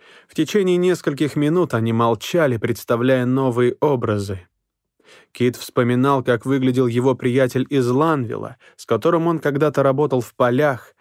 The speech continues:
вспоминал пустые серые глаза одержимых мальнов. Представив, он поднял голову и посмотрел на спутников.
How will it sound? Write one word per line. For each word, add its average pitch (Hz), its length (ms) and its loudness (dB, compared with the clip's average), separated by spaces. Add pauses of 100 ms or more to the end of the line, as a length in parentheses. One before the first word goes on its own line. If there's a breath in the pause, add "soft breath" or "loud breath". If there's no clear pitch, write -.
(160)
вспоминал 147 580 0
пустые 156 540 0
серые 139 480 0
глаза 123 580 2 (220 soft breath)
одержимых 120 720 -2
мальнов. 120 840 -4 (720 soft breath)
Представив, 117 840 -2 (400 soft breath)
он 127 240 0
поднял 143 480 0
голову 147 460 2
и 135 60 2
посмотрел 135 580 -2
на 131 160 0
спутников. - 920 -10